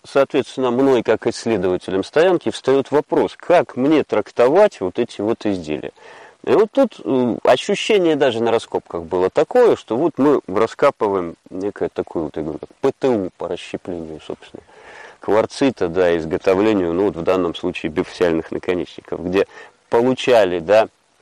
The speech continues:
ученики задание, что-то сделать, вот это вот старались, сделали. Приходил мастер, говорит: «Ну, что за, что за ерунда, вот здесь так не надо было, здесь это не надо было, выброси это, бери новый, делай дальше».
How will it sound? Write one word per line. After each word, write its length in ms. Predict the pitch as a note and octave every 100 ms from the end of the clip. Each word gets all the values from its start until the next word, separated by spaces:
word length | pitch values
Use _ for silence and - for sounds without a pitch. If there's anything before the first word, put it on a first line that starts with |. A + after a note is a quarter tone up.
| _ _ - -
ученики 580 | G#2+ - G#2+ G#2 -
задание, 720 | F2 G#2 A#2+ F#3+ G3 F3+ E3 - -
что-то 360 | - F#2+ F#2+
сделать, 520 | G2 B2+ G3+ E3 A#2+
вот 200 | G#2+ A2+
это 200 | - -
вот 320 | F#2+ F#2 - - - _ _
старались, 640 | - - A#2+ B2 G#2+ G2
сделали. 600 | G2+ A2+ G#3 F#3+ D#3 A#2+ - _ _ _ _ _ _ _ - - - _ _ - - _ -
Приходил 520 | F#2+ F#2+ G#2 F2+ F#2
мастер, 380 | G#2 C3+ - F#2+
говорит: 180 | F#2 F#2+
«Ну, 100 | C3 -
что 140 | - G#2
за, 100 | E2 - _
что 120 | - E2+
за 160 | D#2+
ерунда, 400 | E2 F2 F#2 D#2+
вот 160 | D2 F2+
здесь 220 | G2 F#2+
так 220 | - F#2+
не 100 | G#2
надо 300 | A2+ C#3+ B2+
было, 280 | A2+ G#2+ G2+
здесь 240 | F#2+ F#2
это 200 | F#2+ -
не 120 | G2 A2+
надо 300 | D#3 C#3 A#2+
было, 280 | A2+ G#2+
выброси 500 | G#2 B2+ G#2+ A2 -
это, 280 | D3 D#3+ -
бери 280 | G2 A2 G#2+
новый, 380 | A2+ B2+ G#2+ G2+
делай 360 | F#2 A2 G#2
дальше». 360 | G#2 F#2+ D2+ -